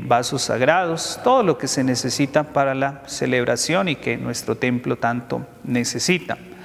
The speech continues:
Dentro de las obras, pues, propuestas para seguir realizando está el mantenimiento a la casa cural, también de pintura, que lo estaremos realizando este año con ayuda de la gente,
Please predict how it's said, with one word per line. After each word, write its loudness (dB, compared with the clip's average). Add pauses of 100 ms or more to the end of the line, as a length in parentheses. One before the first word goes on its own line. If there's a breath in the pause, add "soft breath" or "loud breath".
(600 loud breath)
Dentro 4
de 2
las 0
obras, 2
pues, 0 (200)
propuestas 0
para 2
seguir 0 (160)
realizando 2
está 2
el 0
mantenimiento 0
a 4
la 0
casa -2 (400)
cural, 2
también 0
de 4
pintura, 2 (460 loud breath)
que 0
lo 4
estaremos 2
realizando 0
este 0
año 2
con -4 (180)
ayuda 4
de 0
la 2
gente, -2